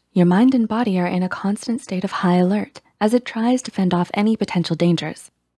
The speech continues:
This may be why you find even the smallest things or actions to be triggering and irritating. And number six, resting isn't helping your energy levels. Do you feel tired even after a good night's rest? This may be due to mental exhaustion.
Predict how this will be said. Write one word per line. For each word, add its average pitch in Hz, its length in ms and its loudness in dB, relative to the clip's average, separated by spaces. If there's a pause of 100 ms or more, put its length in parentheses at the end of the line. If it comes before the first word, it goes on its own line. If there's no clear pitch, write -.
(240)
This 262 200 4
may 233 220 4
be 269 120 2
why 175 260 0
you 180 140 -4
find 196 320 -2
even 214 160 -2
the 202 80 -2
smallest 208 420 -2
things 220 240 -4
or 196 80 -6
actions 208 440 -6
to - 80 -20
be 190 100 -4
triggering 180 580 -4
and 190 280 -4
irritating. 247 520 -4 (520)
And 226 120 6
number 214 220 6
six, - 400 -10 (500)
resting 208 460 0
isn't 233 220 -2
helping 196 280 -2
your 175 160 4
energy 190 340 2
levels. 165 500 -8 (680)
Do 233 80 -2
you 254 80 0
feel 285 160 -2
tired 190 360 2
even 190 200 0
after 208 300 -2
a 240 60 0
good 262 160 -2
night's 262 260 0
rest? 285 340 -6 (380)
This 262 300 0
may 208 280 4
be 247 180 0
due 185 240 -2
to - 120 -4
mental 190 280 0
exhaustion. - 560 -6